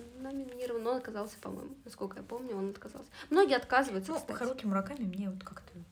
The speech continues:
Speaker 1: Ну да, я,
Speaker 2: пока
Speaker 1: мы с
Speaker 2: не
Speaker 1: тобой, да.
Speaker 2: зашел.
Speaker 1: Да, да, да.
Speaker 2: С-, я пыталась несколько произведений, пока не
Speaker 1: После нашей беседы я больше его не читала, хотя мне было, было,
Speaker 2: <laughs>
Speaker 1: было такое вот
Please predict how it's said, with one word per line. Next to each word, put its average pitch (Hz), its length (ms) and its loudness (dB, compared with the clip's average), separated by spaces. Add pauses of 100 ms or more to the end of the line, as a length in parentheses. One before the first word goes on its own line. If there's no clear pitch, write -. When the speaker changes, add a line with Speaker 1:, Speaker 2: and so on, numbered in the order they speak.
(180)
Speaker 1:
Ну 311 120 6
да, 226 180 6
я, 240 140 2
Speaker 2:
пока - 220 -2
Speaker 1:
мы 254 160 6
с 254 40 4
Speaker 2:
не 254 80 4
Speaker 1:
тобой, 226 160 12
да. - 0 -
Speaker 2:
зашел. 185 420 6
Speaker 1:
Да, 214 60 -4
да, 220 240 0
да. - 140 -6
Speaker 2:
С-, - 200 -4 (140)
я 202 220 8
пыталась 202 420 10
несколько 202 600 6
произведений, 233 580 -2
пока - 260 -8
не 220 40 -2
Speaker 1:
После 320 300 8
нашей 330 180 4
беседы 294 400 2
я 226 160 2
больше 226 300 0
его 214 100 -4
не 202 300 2
читала, - 380 -8
хотя - 280 -8
мне 220 180 -2
было, 220 220 -2
было, 208 800 4 (260)
Speaker 2:
<laughs> 214 280 0
Speaker 1:
было 196 200 4
такое 196 320 0
вот 190 120 0